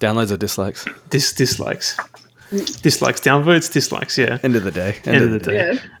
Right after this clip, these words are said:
Speaker 3: Yeah.
Speaker 2: Um,
Speaker 3: Okay.
Speaker 2: and, and wh-, what do you, what do you think it is that, that annoyed so many gamers? And, like, I've seen a lot of sentiment now on Twitter and things like that where so many game developers or so many gamers just go,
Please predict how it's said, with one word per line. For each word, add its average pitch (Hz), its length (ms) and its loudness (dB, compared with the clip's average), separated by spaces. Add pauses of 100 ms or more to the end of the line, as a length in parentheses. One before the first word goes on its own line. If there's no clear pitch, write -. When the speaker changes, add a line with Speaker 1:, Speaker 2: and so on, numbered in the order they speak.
(160)
Speaker 3:
Yeah. - 80 6
Speaker 2:
Um, 156 300 4
Speaker 3:
Okay. - 100 -6 (420)
Speaker 2:
and, 165 200 2
and 156 300 2
wh-, 147 440 4
what 196 140 8
do 214 80 6
you, 143 60 2
what 160 120 8
do 202 60 8
you 180 60 6
think 170 200 2
it 131 80 6
is 139 220 6
that, - 380 0
that - 240 -4 (100)
annoyed 127 560 6
so 127 220 -2
many 120 200 -2
gamers? 117 460 0
And, 120 140 2
like, - 280 -4 (260)
I've 135 140 0
seen 180 200 6
a 151 40 6
lot 127 160 6
of 120 120 2
sentiment 131 600 0
now 110 420 -2 (120)
on 117 160 -2
Twitter 120 280 4
and 113 120 0
things 117 140 0
like 113 100 2
that - 160 0
where 120 240 0 (800)
so 151 260 4
many 151 160 6
game 123 200 2
developers 117 560 4
or 123 60 -6
so - 140 -6
many 113 140 -2
gamers 113 400 -2
just - 220 -4
go, 117 200 0